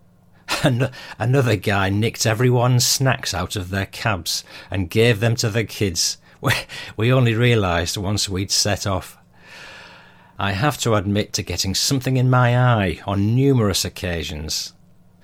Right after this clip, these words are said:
Thanks again for your support. I'm really very glad to have accidentally met you, and I know that my mate's family are really happy to have learnt more about Bill. Cheers, Ed. Oh,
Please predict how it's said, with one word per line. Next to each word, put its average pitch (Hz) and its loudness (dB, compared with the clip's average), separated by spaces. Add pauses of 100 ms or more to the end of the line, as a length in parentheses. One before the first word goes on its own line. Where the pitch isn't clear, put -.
(480)
Thanks - -2
again 107 0
for 98 -6
your 90 -2
support. 123 0
I'm 104 -2
really 117 2
very 110 0
glad 101 -2
to 101 -2
have 92 -2
accidentally 107 -2
met 92 -2
you, 104 0 (260)
and 92 -2
I 95 2
know 127 4
that 104 0
my 92 -2
mate's 120 0
family 107 0 (300)
are 90 -2
really 120 4
happy 87 -4 (180)
to 87 -6
have 82 -8
learnt 98 -2
more 98 -4
about 92 -4 (220)
Bill. 82 -6 (560)
Cheers, 104 0 (240)
Ed. 85 -6 (1600)
Oh, 85 -6